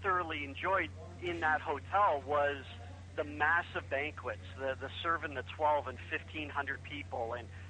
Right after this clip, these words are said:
and doing the weddings and the, the garde manger work and the, the, the high volume. I, I just thoroughly enjoyed it. And when college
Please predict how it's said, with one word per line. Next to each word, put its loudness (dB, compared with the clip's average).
and -4
doing -2
the -2
weddings 0
and -6
the, 6
the -4
garde 6
manger 2
work 2
and -4
the, 2
the, -2
the 2
high 0
volume. 4
I, 2
I 2
just -8
thoroughly 0
enjoyed 0
it. -4
And -4
when -2
college 0